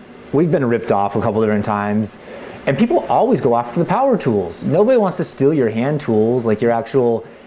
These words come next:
hand-operated shears, your pole pruning saws. Everybody wants the chainsaws and the big powerful things. So if you have to do it by hand and it keeps you actually out there, like,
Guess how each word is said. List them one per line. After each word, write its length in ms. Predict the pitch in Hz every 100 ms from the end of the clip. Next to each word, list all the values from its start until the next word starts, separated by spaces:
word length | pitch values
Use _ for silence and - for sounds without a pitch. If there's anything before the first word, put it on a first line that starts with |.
| -
hand-operated 760 | 139 139 143 135 147 139 131
shears, 680 | 127 151 139 135 131 131 120
your 100 | 123
pole 340 | - - 170 147
pruning 360 | 170 147 147
saws. 580 | 143 135 123 127 131 135
Everybody 200 | 180 214
wants 180 | 156 147
the 100 | 123
chainsaws 800 | - 123 143 127 131 120 123 123
and 100 | 120
the 60 |
big 180 | 123 127
powerful 400 | 120 123 131 113
things. 400 | 104 110 104 98 - - - - - - -
So 200 | - 160
if 80 | 160
you 100 | 147
have 160 | 196 -
to 60 |
do 160 | 151 185
it 80 | 165
by 140 | 123
hand 440 | 113 107 120 151
and 120 | 139 120
it 80 |
keeps 240 | 110 139 143
you 100 | 143
actually 300 | 139 - 131
out 160 | 123
there, 180 | 147 131
like, 300 | 127 113 -